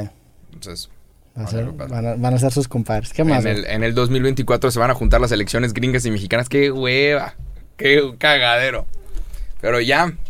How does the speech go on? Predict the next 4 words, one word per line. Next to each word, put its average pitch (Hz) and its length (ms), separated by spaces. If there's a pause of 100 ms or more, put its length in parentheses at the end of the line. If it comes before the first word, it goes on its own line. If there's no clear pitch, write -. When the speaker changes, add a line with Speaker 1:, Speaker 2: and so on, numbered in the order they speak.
(100)
Speaker 1:
eh, 120 380 (840)
recibí 135 360
un 156 180
chingo, 147 500